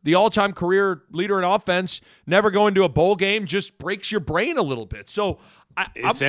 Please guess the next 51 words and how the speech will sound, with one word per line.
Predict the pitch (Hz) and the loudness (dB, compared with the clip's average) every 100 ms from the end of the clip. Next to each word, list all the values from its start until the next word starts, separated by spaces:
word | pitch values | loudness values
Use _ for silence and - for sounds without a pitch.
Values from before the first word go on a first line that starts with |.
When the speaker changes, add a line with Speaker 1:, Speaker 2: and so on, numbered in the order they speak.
| 147 | -4
Speaker 2:
empt-, | - | -8
it's | 156 156 | -10 -8
empty | 123 131 131 139 | -10 -12 -12 -12
calories. | - 117 117 113 101 | -6 -4 -4 -6 -6
Speaker 1:
It | 135 147 | -4 2
Speaker 2:
It's | 196 156 | 2 2
Speaker 1:
is. | 127 | -2
Speaker 2:
been | |
empty | 117 123 151 | -4 -8 -10
calories. | - 110 117 107 95 | -8 -6 -6 -8 -10
That's | 90 110 110 | -14 -18 -16
really | 113 110 | -14 -14
too | - 107 | -14 -8
bad. | 156 | -4
Speaker 1:
Yeah, | 233 - | -2 -4
Speaker 2:
It's | 156 | -6
like | - | -8
Speaker 1:
and | 151 | -6
Speaker 2:
this | 123 107 | -8 -10
great, | - 104 104 123 139 156 _ _ _ | -14 -16 -10 -6 -6 -8 _ _ _
this | 135 127 - | -8 -8 -12
awesome | - 131 139 - 143 | -6 -4 -4 -6 -10
salad. | - - 101 104 117 110 85 - | -10 -10 -8 -6 -8 -8 -16 -20
Yeah, | 104 123 | -14 -12
it | 123 | -10
tastes | 143 151 127 | -10 -8 -8
Speaker 1:
Right. | 120 | -8
Speaker 2:
great, | 147 147 - | -8 -8 -10
but | 127 | -14
you | 113 | -14
still | - - 147 | -12 -10 -8
need | 151 120 | -6 -8
to | 110 | -12
eat | 117 120 110 - | -14 -14 -16 -14
after | 107 107 - | -12 -12 -14
you're | 92 95 | -18 -18
done. | 80 - - _ _ _ | -20 -20 -20 _ _ _
Like, | 101 90 | -20 -20
it's | - - | -20 -20
just | _ 147 139 - - | _ -14 -14 -16 -6
Speaker 1:
It | 165 180 | -2 2
is | 180 - | 0 0
gonna | 175 139 | -2 -2
be | 117 | -4
Speaker 2:
where | 104 117 | -4 -4
they're | 107 101 | -4 -6
at. | 104 95 | -8 -8
Speaker 1:
fascinating | 233 214 202 - 175 147 131 127 | -4 -2 -2 -4 -4 -4 -4 -8
to | |
see | 120 - 131 | -8 -6 -6
what | 113 127 135 | -2 -2 -2